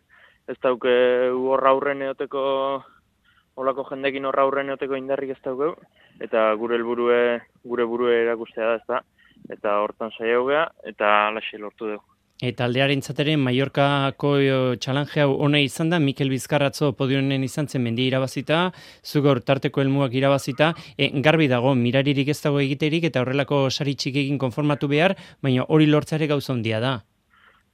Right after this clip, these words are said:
Speaker 1: Bai, ez, azkenen jende gerrez, errez zela ikusten doi, baina lehenengo bi egunetan,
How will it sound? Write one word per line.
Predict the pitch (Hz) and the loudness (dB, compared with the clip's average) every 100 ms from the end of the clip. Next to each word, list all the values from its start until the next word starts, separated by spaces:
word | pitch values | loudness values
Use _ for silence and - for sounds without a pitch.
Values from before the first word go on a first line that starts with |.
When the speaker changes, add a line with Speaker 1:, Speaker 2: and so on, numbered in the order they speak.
| - | -2
Speaker 1:
Bai, | 131 117 | 2 4
ez, | 117 151 | 2 0
azkenen | 143 - 139 143 151 147 156 143 - - _ _ _ - | -4 -6 -6 -2 -2 -2 -6 -10 -18 -20 _ _ _ -14
jende | - 147 165 | -8 -2 0
gerrez, | 147 156 151 - - | 0 0 -2 -6 -12
errez | 131 131 - - 147 | -6 -6 -6 -10 -6
zela | 139 131 | 0 0
ikusten | 135 - 175 | -2 -6 -2
doi, | 165 170 | 0 2
baina | 165 127 120 117 113 - - - _ | 0 0 0 2 0 -4 -20 -20 _
lehenengo | 120 120 143 151 147 147 147 147 147 - - | -2 0 4 6 6 6 4 2 0 -10 -20
bi | - 135 143 | -14 -4 0
egunetan, | 143 143 135 147 175 | 0 -2 -2 -4 -4